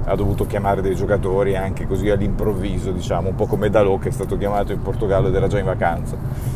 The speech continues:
Ehm, ho letto i nomi, ho letto, diciamo, le caratteristiche dei nomi dei giocatori del Venezuela, veramente non ce n'era uno, ma neanche proprio per sbaglio,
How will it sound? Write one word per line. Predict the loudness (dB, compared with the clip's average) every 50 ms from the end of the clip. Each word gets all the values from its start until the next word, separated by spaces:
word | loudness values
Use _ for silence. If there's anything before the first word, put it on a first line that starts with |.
| -4 -2
Ehm, | 2 2 4 4 4 4 2 2 2 0 0 -2 -2 -2 -2 -2 -2 -2 -2 -2 -2 -2 -2 -2 -2 -2 -2 2
ho | 4 6
letto | 6 6 6 4 2 0
i |
nomi, | 0 2 0 0 0 4
ho | 6
letto, | 6 6 6 6 4 2 2 2 -2
diciamo, | -2 2 4 6 6 6
le | 4 4
caratteristiche | 4 6 6 6 6 4 4 2 2 2 0 0 0 2 2 4
dei | 4 2 2 2 4
nomi | 4 6 6 6 4 4 2
dei | 2 0
giocatori | 0 2 2 4 4 4 4
del | 4 4
Venezuela, | 4 4 2 2 2 2 2
veramente | 2 2 0 0 0
non | 0 0 2
ce | 2 2 2
n'era | 2 4 4 2 2
uno, | 2 2 4 4 4
ma | 2 2 2
neanche | 2 2 2 2 2 4 4 4
proprio | 4 4 4 4 2
per | 4 4 2 2
sbaglio, | 4 4 6 8 10 10 8 8 6 6 6 6